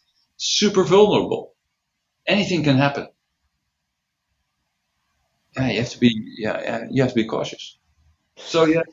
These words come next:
we're, we are very conservative. Well, very, con-, I mean, in the lights of V C work and, like, very diligent, super data driven, maybe annoying for the, for the, uh, C F O and the C E O, where then Patrick asks for another type of,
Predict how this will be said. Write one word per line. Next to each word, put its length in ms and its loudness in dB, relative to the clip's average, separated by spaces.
we're, 280 -2
we 120 6
are 120 6
very 300 4
conservative. 440 2
Well, 260 -2
very, 220 -8
con-, 160 -10
I 80 -12
mean, 260 -14
in 100 2
the 80 4
lights 280 4
of 140 -4
V 140 0
C 240 -2
work 240 0
and, 80 -6
like, 340 -4
very 260 2
diligent, 380 -2
super 640 0
data 280 -2
driven, 500 -2
maybe 280 2
annoying 500 2
for 200 -2
the, 460 0
for 120 -2
the, 100 -4
uh, 640 -10
C 280 0
F 100 0
O 260 8
and 100 2
the 40 -4
C 320 0
E 40 4
O, 240 2
where 320 -2
then 400 -8
Patrick 320 -4
asks 200 2
for 80 0
another 460 2
type 160 0
of, 140 -8